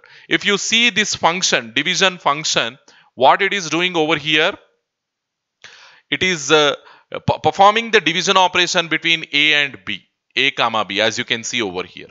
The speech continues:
It is performing the division operation. So whenever you are going to call this division function, whenever you are going to call this division function,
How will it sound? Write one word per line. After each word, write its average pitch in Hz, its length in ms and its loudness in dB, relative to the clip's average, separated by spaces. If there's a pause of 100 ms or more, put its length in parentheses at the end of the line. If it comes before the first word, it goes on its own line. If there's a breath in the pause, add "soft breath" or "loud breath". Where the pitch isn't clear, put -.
(140)
It 117 140 -2
is 120 100 -4
performing 143 540 0
the 208 140 0
division 120 380 -2
operation. 82 480 -6 (520 loud breath)
So 185 180 0
whenever 196 380 2
you 214 100 2
are 196 140 4
going 185 220 -2
to 190 100 -10
call 156 400 4
this 180 240 -6
division 131 540 -2
function, 143 520 -2 (560)
whenever 143 300 0
you 165 100 0
are 151 100 2
going 147 200 -4
to 156 80 -8
call 147 280 4
this 147 220 -8
division 131 380 -4
function, 131 580 -2